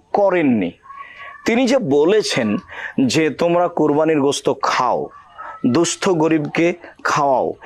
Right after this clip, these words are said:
এবং জমা করে রাখো, অত্র হাদিসে তিনটি কথা রয়েছে, একটি জমা করে রাখা,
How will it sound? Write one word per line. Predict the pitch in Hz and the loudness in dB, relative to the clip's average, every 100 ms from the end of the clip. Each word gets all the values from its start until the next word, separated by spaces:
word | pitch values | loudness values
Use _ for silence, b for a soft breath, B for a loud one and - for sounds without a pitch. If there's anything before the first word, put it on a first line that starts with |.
| B - | B -2
এবং | 151 147 127 | 0 2 0
জমা | 95 160 170 175 | 0 0 2 0
করে | 160 120 | 2 0
রাখো, | 95 - - B B | 0 -4 -10 B B
অত্র | 202 190 220 | -2 0 2
হাদিসে | 214 214 202 220 | 2 0 0 -2
তিনটি | - 233 220 220 | -2 0 2 2
কথা | 165 139 - | 0 0 -2
রয়েছে, | 98 80 - - B B - | -2 -2 -6 -12 B B -4
একটি | 131 165 | -2 0
জমা | 135 123 127 | 0 2 2
করে | 151 170 | 2 2
রাখা, | 175 175 185 | 2 0 -2